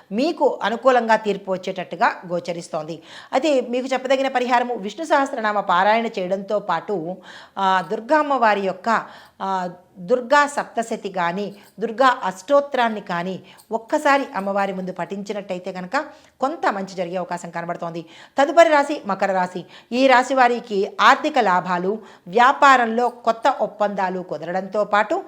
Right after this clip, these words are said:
కుటుంబ సమస్యలు కూడా పరిష్కారం అయ్యే అవకాశం కనబడుతోంది. మీకు చెప్పదగిన పరిహారము శని భగవానుడికి నువ్వుల నూనెతో దీపం పెట్టడము, నువ్వులతో అభిషేకం చేయడం కానీ,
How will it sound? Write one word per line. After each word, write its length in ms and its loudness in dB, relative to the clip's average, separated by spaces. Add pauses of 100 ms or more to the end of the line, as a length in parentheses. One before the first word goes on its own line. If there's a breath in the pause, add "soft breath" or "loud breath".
(280 loud breath)
కుటుంబ 300 4
సమస్యలు 460 -2
కూడా 220 4
పరిష్కారం 500 -2
అయ్యే 160 -6
అవకాశం 400 -6
కనబడుతోంది. 560 -8 (300 loud breath)
మీకు 160 0
చెప్పదగిన 440 2
పరిహారము 520 0 (300 loud breath)
శని 160 2
భగవానుడికి 800 0 (240 loud breath)
నువ్వుల 300 0
నూనెతో 440 0
దీపం 320 -4
పెట్టడము, 520 -2 (240 loud breath)
నువ్వులతో 440 2
అభిషేకం 680 -4
చేయడం 260 -2
కానీ, 260 -2